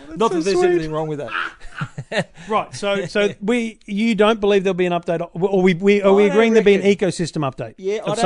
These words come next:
Speaker 2: think,
Speaker 1: description?
Speaker 2: I don't think we're gonna see, well, it is, well, you gotta remember, it, in September it'll be two years since it was released, right?
Speaker 1: So I reckon
Speaker 2: That's a
Speaker 1: what
Speaker 2: long
Speaker 1: I,
Speaker 2: time.
Speaker 1: here's what I'd like to see. I'd like to see Kim, Tim Cook stand on stage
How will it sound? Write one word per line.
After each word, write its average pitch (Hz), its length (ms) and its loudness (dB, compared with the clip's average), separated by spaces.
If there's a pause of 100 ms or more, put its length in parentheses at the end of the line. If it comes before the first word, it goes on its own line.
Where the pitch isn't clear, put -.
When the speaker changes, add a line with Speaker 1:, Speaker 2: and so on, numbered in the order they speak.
(120)
Speaker 2:
think, - 0 -
Speaker 1:
description? 170 380 -4
Speaker 2:
I 170 40 2
don't 208 220 -2
think 214 260 -6
we're 190 100 -8
gonna 185 180 -8
see, 156 580 -6
well, 156 260 -6
it 180 100 -2
is, 214 280 -6
well, 156 160 -6
you 185 80 -8
gotta 233 160 -6
remember, 156 200 -6
it, 139 220 -8
in 196 180 -12
September 160 440 -10
it'll 123 80 -8
be 123 80 -10
two - 220 -14
years 139 340 -10
since 123 180 -18
it 113 40 -14
was 104 140 -16
released, 113 360 -18
right? - 60 -20
Speaker 1:
So 208 120 -14
I 277 140 -8
reckon 269 200 -12
Speaker 2:
That's 180 200 -4
a - 20 -4
Speaker 1:
what 165 60 -2
Speaker 2:
long 151 100 0
Speaker 1:
I, 135 40 -8
Speaker 2:
time. 123 260 -10
Speaker 1:
here's 254 160 -6
what 127 100 0
I'd 180 140 0
like 151 220 -2
to 151 100 -12
see. - 220 -16 (260)
I'd 220 180 0
like 214 180 0
to - 120 -18
see - 340 -8
Kim, 196 380 -8
Tim 202 180 0
Cook 143 300 -8 (260)
stand 208 380 -4
on 214 160 -2
stage 123 500 -8